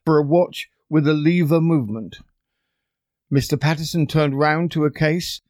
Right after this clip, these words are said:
which contained the description required, and when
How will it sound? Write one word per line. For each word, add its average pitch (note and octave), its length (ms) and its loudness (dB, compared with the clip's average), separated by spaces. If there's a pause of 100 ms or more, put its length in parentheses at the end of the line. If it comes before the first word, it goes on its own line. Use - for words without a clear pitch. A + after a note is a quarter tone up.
(140)
which D#3 240 -2
contained D#3+ 560 0
the C3+ 80 0
description C3+ 680 -4
required, C#3+ 680 0 (540)
and A#2+ 160 0
when F#3 260 2